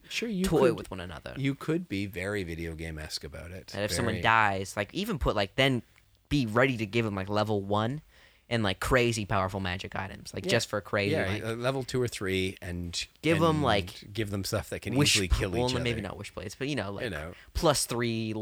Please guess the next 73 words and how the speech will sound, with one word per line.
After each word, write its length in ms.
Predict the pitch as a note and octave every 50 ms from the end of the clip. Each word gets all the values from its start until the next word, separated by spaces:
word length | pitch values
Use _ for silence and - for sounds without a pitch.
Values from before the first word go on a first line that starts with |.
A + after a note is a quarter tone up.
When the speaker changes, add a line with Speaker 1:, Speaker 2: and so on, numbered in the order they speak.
| G#2 - -
Speaker 2:
like, 160 | - F#2+ F#2+ -
Speaker 1:
Yeah, 140 | B2 A2+ G#2+
Speaker 2:
long 180 | G#2+ G#2+ A2
Speaker 1:
give 140 | A2 C#3+ B2
'em 60 | A2
Speaker 2:
sword, 100 | G#2+ G#2+
Speaker 1:
to 60 | -
a 20 | -
Speaker 2:
like, 120 | G2 -
Speaker 1:
point 140 | C3 B2+ B2+
where 120 | A2+ G2
they, 40 | G#2
Speaker 2:
crazy. 240 | G#2+ G#2+ G#2+ G2+ -
Speaker 1:
there's, 280 | - A2 G#2 G#2 G2+ - - -
they're 160 | A2+ A2 G#2+
likely 320 | A2 A2 A2 - - A#2+
to 80 | G#2 F#2+
have 320 | F#2+ G2 F#2 F2+ F2+ F#2
less 240 | F#2 F#2+ F#2 - -
than 160 | - A2+ G#2
thirty 220 | - G#2+ G2 F#2 F2
hit 180 | G2 G2 -
points, 520 | - - E2+ E2+ D#2+ C#2+ - - - - - - -
but 160 | - E2 E2
have 160 | F2 E2 E2
an 100 | E2+ F2 - -
item 280 | E2+ F2 E2+ F2 F2 E2+
that 120 | D#2 -
could 120 | - D#2+
do 120 | E2 E2 E2
twenty 300 | - - - E2 D#2+ D#2
hit 80 | -
Speaker 2:
And 100 | D3 E3
they 60 | F3+ G3
Speaker 1:
points 120 | F#3+ -
of 60 | F3 -
Speaker 2:
could 80 | -
kill 140 | - F3+ E3
Speaker 1:
damage 120 | D#3 D3
Speaker 2:
each 80 | - -
Speaker 1:
or 20 | B2+
Speaker 2:
other 160 | A2+ A2+ G#2
maybe 200 | G#2+ A2 G#2 F2+
Speaker 1:
something. 140 | G2+ G2 F#2+ F#2+
Speaker 2:
in 20 |
one 140 | F2+ F#2+ F#2+
turn, 300 | - - - - A2+ - - _
Speaker 1:
Yeah, 140 | - - - -
Speaker 2:
but 140 | - - G#3+
then 120 | A2 G2+
Speaker 1:
possibly. 440 | G2+ F#2 - - - A2 B1+ C2 - -
Speaker 2:
be 120 | A#2+ A#2
reborn. 460 | G#2 A2 G#2+ G2+ G2+ F#2 - - - - - -
So 100 | - G#2+
they 40 |
gotta 140 | G#2+ G#2+ G#2+
be, 80 | G#2+ G#2+
like, 240 | - G#2 - - _ _ _ - - _ _ - _
maybe 220 | - D3+ D#3+ D#3 D#3
make 220 | D#3 D#3 D3+ -
'em 100 | D#3 D3
all 80 | C#3 C3
monks. 380 | B2 C3 D3+ E3 - - -
Who 160 | - - D3 D3
knows? 400 | D#3+ E3+ D#3+ A#2+ G#2 G2 - -
You 80 | G#2+
know, 100 | G#2+ G#2+
have 160 | A2+ A#2 A#2
them 100 | A2+ G#2+ - -
speedy 960 | - - - - - - - - - - - - - C3+ C3 A#2 A#2 A#2 A2+
run 200 | A2+ A2 A2 G#2+
around 260 | G#2+ G#2+ G#2+ G#2 G#2
the, 180 | G2+ G2+ G#2+